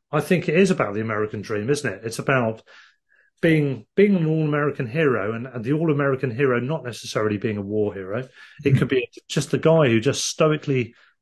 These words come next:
Speaker 1: does his thing in small town.
Speaker 2: Looking after everybody.
Speaker 1: Yeah.
Speaker 2: How did,
Speaker 1: So
Speaker 2: when you f-, saw this film for the first time, how did you come to it? Do you know much about it in advance?
Speaker 1: Do you know what? I saw it, I think, for the first time, I think, was when I was working at Harbour Light Cinema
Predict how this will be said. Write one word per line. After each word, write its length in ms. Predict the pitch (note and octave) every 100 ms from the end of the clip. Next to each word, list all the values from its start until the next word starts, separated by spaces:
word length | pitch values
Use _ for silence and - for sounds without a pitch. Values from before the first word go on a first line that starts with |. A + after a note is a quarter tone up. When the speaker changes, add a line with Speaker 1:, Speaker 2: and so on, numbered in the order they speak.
| _
Speaker 1:
does 240 | D#3 C#3 -
his 180 | C3+
thing 200 | - C3
in 120 | G#2+ G2
small 300 | B2+ B2 G#2
town. 120 | C3+
Speaker 2:
Looking 260 | C3+ C3+
after 340 | B2 B2 - A2
everybody. 540 | G2 G2 G2+ G2 G2 _ _ _
Speaker 1:
Yeah. 240 | C#3+ C3 G2+ - - - -
Speaker 2:
How 60 | E3+
did, 100 | F#3
Speaker 1:
So 120 | D3+
Speaker 2:
when 100 | G3
you 80 | A3
f-, 200 | F#3+ D#3
saw 160 | C#3 F3+
this 160 | D#3+
film 240 | - D#3+ C3+
for 100 | C3+
the 80 |
first 340 | C3+ D3+ C#3 C3+
time, 220 | C#3 G#2+ A#2
how 100 | B2+
did 180 | C3
you 120 | C3+ B2+
come 240 | C3 A#2+
to 120 | -
it? 180 | F#2+ - - _ _ _ _ _ _
Do 80 |
you 60 | A#2
know 100 | A#2
much 240 | A#2 C3+ C3
about 320 | B2+ B2 C3
it 100 | C#3+
in 120 | B2+
advance? 680 | A#2+ C3+ C#3 E3 - - _ _ _ _ F#2 _
Speaker 1:
Do 120 | - F3+
you 80 |
know 40 | F#3
what? 260 | E3+ C3
I 180 | C3 D#3
saw 440 | C#3 - F#3+ F#3 G3+
it, 240 | F#3+ - _
I 100 | C#3+ - - -
think, 260 | A3 G#3+
for 140 | - F#3
the 80 |
first 420 | E3+ - E3 - -
time, 420 | D3+ C3 A2 A2+
I 160 | A2 G#2 _
think, 320 | - B2+ A#2+ -
was 220 | C#3+ B2 C3+
when 160 | C#3
I 60 | C3
was 140 | B2
working 440 | C#3+ C#3 C#3 B2 A2+
at 100 | A2+
Harbour 300 | C3+ B2 A#2
Light 200 | A#2 A#2
Cinema 540 | - A#2+ A2 A2 A2